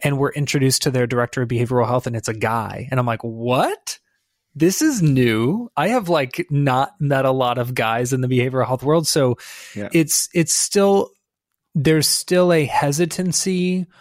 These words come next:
Speaker 1: for men to kind of, um, be involved in advocacy, but I'm seeing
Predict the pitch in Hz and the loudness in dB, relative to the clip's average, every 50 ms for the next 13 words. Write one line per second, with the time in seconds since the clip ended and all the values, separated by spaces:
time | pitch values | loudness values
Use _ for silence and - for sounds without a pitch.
0 | - _ _ _ - - - - 156 151 147 139 139 135 135 135 127 127 127 131 | -20 _ _ _ -10 -6 0 2 4 4 4 2 2 2 2 2 2 2 2 2
1 | 135 139 139 139 127 - - - 139 131 - - 139 131 127 127 123 120 117 113 | 0 0 -2 -4 -4 -4 -2 -2 -2 -2 -2 -2 -2 0 0 0 0 -2 -2 -4
2 | - - - - _ _ _ _ _ _ _ _ _ _ _ - - 139 127 120 | -8 -12 -14 -16 _ _ _ _ _ _ _ _ _ _ _ -6 -4 -4 -4 -4
3 | - - 151 147 139 131 123 110 - 117 110 107 113 135 160 175 - - - - | -6 -4 -2 -2 0 -2 -2 -2 -2 -2 0 2 2 0 0 -2 -4 -8 -4 -2
4 | 160 151 - 151 165 165 185 170 - 165 - 202 190 156 160 143 139 131 - - | -2 0 0 0 0 0 0 -2 -2 -2 -2 0 0 0 2 0 0 0 0 -2
5 | - - 156 151 143 139 131 | -2 0 0 0 0 0 -2